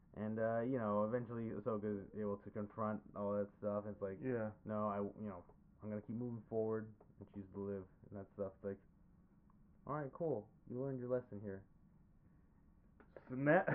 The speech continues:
Speaker 2: <laughs>
Speaker 1: Yeah, and, you know, she gets the, you know, she wakes up, she gets picked up, and, you know, they're, like, sort of having to reconvene. Yeah, what we, what happens to Sabine? So they find the, uh, the broken, uh, map,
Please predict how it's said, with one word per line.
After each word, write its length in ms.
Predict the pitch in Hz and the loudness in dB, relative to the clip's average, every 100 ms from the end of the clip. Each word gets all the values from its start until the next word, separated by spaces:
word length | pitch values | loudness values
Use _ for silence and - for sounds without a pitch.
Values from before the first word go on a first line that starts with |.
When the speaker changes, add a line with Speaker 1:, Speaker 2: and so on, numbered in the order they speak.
| - | 6
Speaker 2:
<laughs> 840 | 185 185 202 226 - 202 - 170 - - 143 | 10 12 12 12 12 8 6 4 2 -4 2
Speaker 1:
Yeah, 280 | 143 131 | 6 6
and, 140 | 127 127 | 4 2
you 200 | 131 131 | 2 2
know, 140 | 131 135 | 0 0
she 60 | 131 | 2
gets 200 | 135 - 123 | 0 0 0
the, 480 | 127 123 120 120 113 | 4 4 4 0 0
you 60 | |
know, 100 | 117 113 | -2 -2
she 60 | 127 | 2
wakes 260 | 135 120 | 2 4
up, 280 | 131 123 - - - - | 2 2 0 -14 -20 -12
she 80 | 120 | -6
gets 140 | 117 - | -6 -2
picked 220 | 127 107 113 | -4 0 2
up, 280 | 110 110 - - - - - - | 4 2 -4 -20 -20 -20 -20 -10
and, 340 | 104 101 101 107 | -4 -2 0 0
you 60 | 104 | 0
know, 120 | 101 | 0
they're, 200 | 104 104 | 0 2
like, 300 | 107 104 104 - | 4 4 0 -2
sort 120 | 110 | -4
of 60 | 107 | -2
having 140 | 110 | -2
to 60 | 107 | -2
reconvene. 480 | 107 110 107 107 110 | -4 -4 -4 -2 2
Yeah, 220 | 143 117 | 2 2
what 120 | 101 | 0
we, 180 | 110 113 | 0 -2
what 180 | 107 113 | -2 -2
happens 320 | 113 113 104 | -2 -4 -6
to 80 | 104 98 | -8 -4
Sabine? 280 | 120 113 92 - - - - - - - - - - | -4 -4 -6 -12 -20 -20 -20 -20 -20 -20 -20 -18 -6
So 120 | 113 | -4
they 80 | 113 143 | -2 2
find 260 | 143 135 | 4 4
the, 200 | 131 127 | 4 6
uh, 200 | 120 113 | 6 6
the 80 | 107 | 2
broken, 800 | 107 117 110 107 101 98 95 90 | 0 -2 0 -2 0 -2 -4 -6
uh, 260 | 92 92 92 | -6 -6 -4
map, 340 | 104 101 104 | -2 0 -2